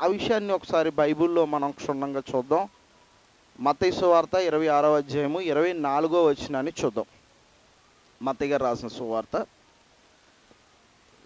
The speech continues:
ఇరవై ఆరవ అధ్యాయము ఇరవై నాలుగో వచనం. "మనుష్య కుమారుడు,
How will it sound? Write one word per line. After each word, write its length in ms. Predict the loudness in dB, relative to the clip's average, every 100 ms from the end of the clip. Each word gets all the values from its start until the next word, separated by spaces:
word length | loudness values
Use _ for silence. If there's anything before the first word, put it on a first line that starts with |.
| -6
ఇరవై 280 | 2 6 8
ఆరవ 380 | 8 8 8 6
అధ్యాయము 600 | 2 -2 -2 0 0 0
ఇరవై 260 | 0 0
నాలుగో 440 | 0 -2 -2 0 0
వచనం. 420 | -2 -6 -10 -12 _ -20 -20 -20 -20 _ _ _ _ _ _ _ _ _ _ -20 -14
"మనుష్య 440 | 2 4 4 4 4
కుమారుడు, 920 | 4 6 6 6 6 6 6 2 -4